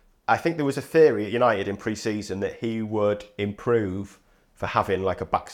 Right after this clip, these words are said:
a back to goal striker in, in Højlund who can hold the ball up and maybe get the ball to Antony further up the pitch. I think they want him getting possession in the final third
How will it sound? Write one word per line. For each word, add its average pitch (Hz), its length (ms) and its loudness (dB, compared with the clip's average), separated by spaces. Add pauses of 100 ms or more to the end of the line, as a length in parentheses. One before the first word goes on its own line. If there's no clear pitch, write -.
(180)
a - 40 -12
back - 260 -2
to 101 80 -8
goal 95 260 2
striker 95 540 -2
in, 87 180 -4
in 92 160 -4
Højlund 92 400 -2
who 90 60 -6
can 92 140 -10
hold 101 320 0
the 92 60 -12
ball 90 340 2
up 87 180 -4
and 82 200 -4 (400)
maybe 101 240 -2
get 107 240 -2
the 101 40 -6
ball 98 320 0
to - 160 -8
Antony 92 420 -4 (120)
further 101 400 0
up - 120 -4
the - 60 -8
pitch. - 300 -4
I 98 60 -6
think 101 220 -8
they 101 120 2
want 95 220 -2
him 92 160 -6 (580)
getting 104 300 -2
possession 92 640 -4
in 101 140 -4
the 95 60 -4
final 98 360 0
third 85 480 -4